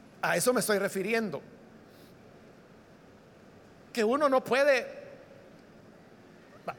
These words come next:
porque usted trabaja y solo el trabajo que tiene es suficiente para que usted llegue rendido.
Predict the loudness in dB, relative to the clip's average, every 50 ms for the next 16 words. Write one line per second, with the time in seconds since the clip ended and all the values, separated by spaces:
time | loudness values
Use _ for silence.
0 | -10 -6 -6 -6 -6 -4 -4 -4 -2 0 0 -2 0 -2 -4 -2 -2 -4 -4 -4
1 | -6 -10 -14 -16 -20 -20 -20 -20 -20 -20 -20 -20 -20 -20 -20 -20 -20 -20 -20 -20
2 | -20 -16 -10 -6 -2 0 0 2 4 4 4 4 2 2 2 0 0 0 0 0
3 | 0 0 -2 -2 -4 -2 0 0 0 0 -2 -8 -10 -14 -20 -20 -20 -20 -20 -20
4 | -20 -20 -20 -20 -20 -20 -20 -20 -20 _ _ _ _ _ _ _ _ _ _ _
5 | _ _ _ _ _ _ _ _ _ _ -16 -14 -12 -12 -10 -10 -10 -8 -8 -6
6 | -6 -8 -8 -10 -12 -8 -6 -4 -2 -2 -2 -2 -2 -4 -8 -12 -10 -8 -6 -4
7 | -4 -4 -4 -4 -4 -6 -6 -8 -10 -12 -12 -12 -14